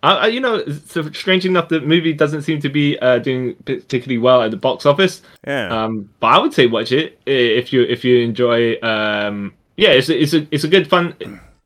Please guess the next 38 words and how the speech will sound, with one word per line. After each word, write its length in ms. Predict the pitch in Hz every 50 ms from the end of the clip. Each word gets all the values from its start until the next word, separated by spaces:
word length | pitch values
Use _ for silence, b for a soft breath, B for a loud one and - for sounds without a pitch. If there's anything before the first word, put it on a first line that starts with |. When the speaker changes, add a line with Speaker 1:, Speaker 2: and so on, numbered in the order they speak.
| _ _ -
Speaker 1:
bombastic 460 | 160 143 143 151 143 - - 156 143
kind 160 | - 139 135 135
of 60 | -
action 340 | 87 123 117 - - 107 98
movie. 280 | 92 87 85 92 - _ _ _ _ _ _ _ _ _ _ _ -
Speaker 2:
Yeah, 280 | 185 196 202 143 110
'cause, 300 | - - - 135 123 120
like, 460 | 131 143 139 135 131 123 - _ - - -
for 240 | - - - 165 170
me 400 | 160 160 151 151 147 135 123 117
personally, 760 | 98 120 123 120 117 117 110 - 117 117 110 104 104 101 98 92
'cause, 320 | - - 110 107 98 92
like, 160 | 95 101 92 -
I 80 | 87 117
went 120 | 117 110 92
to 40 | 90
saw 140 | - 98 82
my 80 | 82
parents, 560 | 69 - - 82 73 65 62 - _ - - -
and 320 | 80 78 78 76 73 78
my 80 | 80 82
dad 200 | 80 104 98 90
Speaker 1:
Yeah. 80 | 85 82
Speaker 2:
asked 160 | 78 - -
me 80 | 82 78
about 140 | 76 - -
this, 300 | 76 73 - - - -
and 100 | - -
I 40 | 113
was 80 | 104 98
like, 300 | 110 110 110 107 - _ b b b b b b b b b b b b _ _ _ _ _ _ _ _ -
at 160 | 170 190 180
this 180 | 202 180 170 -
moment, 540 | 190 190 190 196 185 185 196 202 202 196 _ _ _ _ -
<clears throat> 400 | 139 143 139 117 107 _ - -
I'm 300 | 135 143 151 156 156 143
kinda 360 | 165 151 147 147 147 147 151
leaning, 440 | 147 156 151 151 151 147 143 139